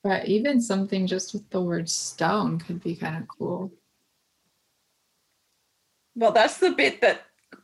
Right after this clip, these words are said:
Speaker 2: you know, I'm like, "A fall of stones." What? Okay, whatever.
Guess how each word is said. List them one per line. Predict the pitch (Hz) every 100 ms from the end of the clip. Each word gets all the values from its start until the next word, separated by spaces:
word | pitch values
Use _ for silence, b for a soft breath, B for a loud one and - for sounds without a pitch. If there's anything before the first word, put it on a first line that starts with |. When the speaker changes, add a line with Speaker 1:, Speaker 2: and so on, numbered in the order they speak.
| _ _ _ _ _ _ _ _ _ _ _ _ _ -
Speaker 2:
you | 247
know, | 208 190
I'm | 226 254
like, | 240 -
"A | 214
fall | - 233 226
of | 214
stones." | - 208 185 214 180 139 - -
What? | 202 220 - 185
Okay, | 185 190 160 175 175
whatever. | 165 165 160 151 160